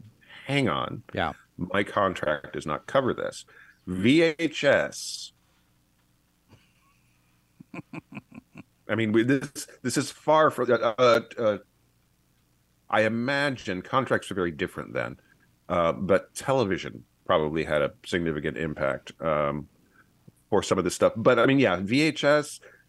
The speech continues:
Speaker 1: um, you look at just the impact that all of these different changes in the way the media gets out to people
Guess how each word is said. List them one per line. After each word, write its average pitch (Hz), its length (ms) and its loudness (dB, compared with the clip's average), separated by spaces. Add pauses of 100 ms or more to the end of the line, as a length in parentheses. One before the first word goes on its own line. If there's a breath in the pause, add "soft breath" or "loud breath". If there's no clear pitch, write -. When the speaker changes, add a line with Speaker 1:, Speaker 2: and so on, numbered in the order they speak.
(140)
Speaker 1:
um, 95 480 2 (1600)
you 117 420 2 (180)
look 127 260 4
at 110 220 0
just - 220 -6
the 104 160 0
impact 117 340 0
that 95 180 -4
all 110 200 4
of 131 80 0
these 98 220 -2
different 90 220 -8
changes 95 380 -2
in 85 80 -4
the 85 60 -2
way 87 100 2
the 85 80 -4
media 92 460 0
gets 92 280 -4
out 110 200 2
to - 80 -14
people 85 360 -4